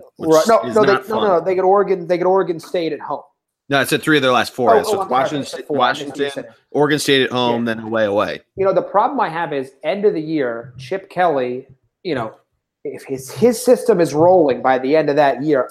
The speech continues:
Speaker 2: at U C L A could be a daunting game for a team that, that might have an opportunity to make a surprise run at the college football. Like, no one is surprised that they're good, but they'd be surprised if they got to the playoff. But that, it could come down to that game, and, and that would,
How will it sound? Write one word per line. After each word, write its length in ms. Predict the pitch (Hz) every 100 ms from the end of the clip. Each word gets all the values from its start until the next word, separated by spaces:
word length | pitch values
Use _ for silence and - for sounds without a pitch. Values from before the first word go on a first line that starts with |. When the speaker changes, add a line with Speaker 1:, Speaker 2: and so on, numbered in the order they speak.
| _
Speaker 2:
at 240 | 151 175
U 140 | 185 175
C 180 | - 160
L 180 | 143
A 120 | 147 127
could 180 | 131
be 140 | 131 123
a 60 |
daunting 580 | 110 - 135 151 151 135
game 340 | 139 135 131 131
for 160 | 131
a 80 | 120
team 300 | - 139 127
that, 160 | 135 _ -
that 200 | 151 151
might 340 | 160 185 190
have 200 | 185 185
an 80 | 185
opportunity 680 | 180 170 - 226 165 151 - _ _ -
to 140 | 180
make 320 | 160 208 220 -
a 60 | 156
surprise 640 | 165 - 170 156 147 135
run 340 | 147 151 135 143
at 120 | 139
the 80 | 135
college 380 | 156 139 135
football. 580 | - 131 135 123 - 156
Like, 160 | 170 160 _ _
no 80 | 302
one 120 | 320
is 100 | 254
surprised 360 | - - 214 170
that 60 |
they're 140 | 160 139
good, 360 | 131 202 131 -
but 80 | 127
they'd 140 | 160
be 80 | 160
surprised 440 | - - 180 156
if 120 | 160 -
they 120 | 143
got 200 | 156 151
to 40 | 135
the 60 | -
playoff. 220 | 151 - -
But 180 | 135 _ _ _
that, 240 | 170 226 180
it 60 |
could 120 | 208 185
come 140 | 208
down 160 | 208 202
to 60 |
that 200 | 180 170
game, 260 | 180 202 151
and, 160 | 135 131
and 120 | 147
that 120 | 165
would, 140 | 175